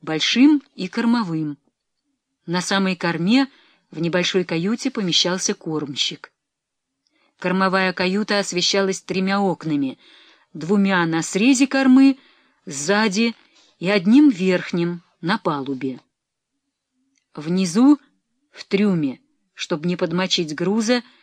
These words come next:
были настланы доски, стлань. Глубина трюма Ростислава равнялась одиннадцати футам. Судно с полным грузом погружалось в воду на девять футов.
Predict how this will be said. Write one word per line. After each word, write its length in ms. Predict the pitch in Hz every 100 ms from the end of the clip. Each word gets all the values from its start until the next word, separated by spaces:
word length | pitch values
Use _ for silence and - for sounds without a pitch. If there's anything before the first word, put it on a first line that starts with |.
| _ _
были 260 | - 196 262
настланы 640 | 233 240 - 247 254 254
доски, 640 | 214 185 180 - - 170 165 _ _ _ _ _
стлань. 680 | - - - 180 160 139 131 _ _ _ _ _ _ _ _ _ _ _ _
Глубина 480 | 160 170 165 180 190
трюма 360 | 180 202 185
Ростислава 800 | 170 170 - 147 - 175 196 220 208 _ _ _ _ _ -
равнялась 760 | 160 143 160 214 240 240 - -
одиннадцати 680 | 165 151 220 220 - 196 196
футам. 560 | - 214 175 135 127 - _ _ _ _ _ _ _ _ _ _
Судно 540 | - 233 240 220 220
с 100 | -
полным 540 | - 220 208 175 160 151
грузом 500 | 180 226 226 240 - _ _ _ _
погружалось 720 | - 165 175 185 240 247 - 170
в 80 |
воду 360 | 147 190 226 226
на 160 | 220 208
девять 500 | 147 165 180 185 -
футов. 600 | 156 139 - 135 -